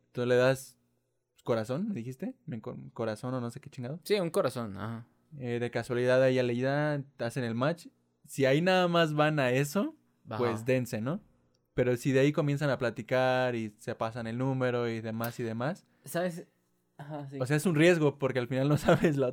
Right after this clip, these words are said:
Speaker 1: del otro lado quién está, ¿no?
Speaker 2: Sí, y me ha pasado que gente se, se enamora en Tinder.
Speaker 1: Ajá, es que
Speaker 2: También me ha
Speaker 1: son
Speaker 2: pasado.
Speaker 1: pocos los casos, me
Speaker 2: Ajá.
Speaker 1: imagino, pero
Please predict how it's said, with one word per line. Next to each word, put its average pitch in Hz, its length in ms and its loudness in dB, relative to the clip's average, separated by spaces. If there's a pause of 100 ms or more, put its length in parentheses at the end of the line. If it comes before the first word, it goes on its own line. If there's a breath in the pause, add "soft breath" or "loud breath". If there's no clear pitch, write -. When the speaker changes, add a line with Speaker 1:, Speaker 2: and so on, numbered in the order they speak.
Speaker 1:
del 131 200 -4
otro 139 160 -4
lado 135 180 2
quién 135 140 -2
está, 120 240 -4
¿no? 135 120 -4
Speaker 2:
Sí, 143 540 -2
y 131 100 -6
me 147 100 0
ha 156 100 -6
pasado 170 480 0
que 135 120 -8
gente 131 380 -6
se, 104 880 -8 (880)
se - 280 -8
enamora 135 600 -2
en 120 140 -6
Tinder. 123 380 -6
Speaker 1:
Ajá, 143 400 2
es 156 140 -4
que 160 200 2
Speaker 2:
También 117 380 -4
me 127 60 -6
ha - 20 -4
Speaker 1:
son 151 240 2
Speaker 2:
pasado. 123 260 -4
Speaker 1:
pocos 143 320 2
los 127 200 -4
casos, 160 440 -2 (220)
me 123 120 -10
Speaker 2:
Ajá. 110 120 -4
Speaker 1:
imagino, 135 420 -4
pero 110 420 -2